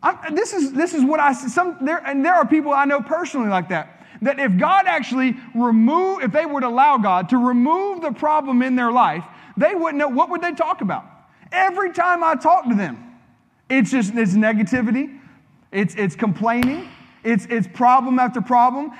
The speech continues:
and then this happened and that happened, and it's like,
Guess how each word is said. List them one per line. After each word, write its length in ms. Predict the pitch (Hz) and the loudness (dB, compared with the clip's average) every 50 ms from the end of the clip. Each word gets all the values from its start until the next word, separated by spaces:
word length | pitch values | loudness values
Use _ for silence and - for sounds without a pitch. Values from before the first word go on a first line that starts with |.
| - | -10
and 120 | - 226 226 | -6 -2 -2
then 120 | 226 220 | 0 2
this 240 | 214 254 285 - - | 2 2 0 0 0
happened 400 | 269 262 269 277 269 285 285 247 | 0 2 2 0 -2 -2 -4 -2
and 160 | 233 214 220 | 0 0 0
that 180 | 233 254 269 254 | 0 0 0 0
happened, 500 | 240 254 254 262 - 269 277 277 285 277 - - - - - | -2 0 0 -2 -2 -2 -6 -6 -6 -8 -14 -20 -16 -8 -4
and 120 | 262 277 | -2 -2
it's 180 | 294 302 233 - - | 0 -2 -4 -6 -10
like, 240 | - 254 269 269 | -6 -4 -2 -2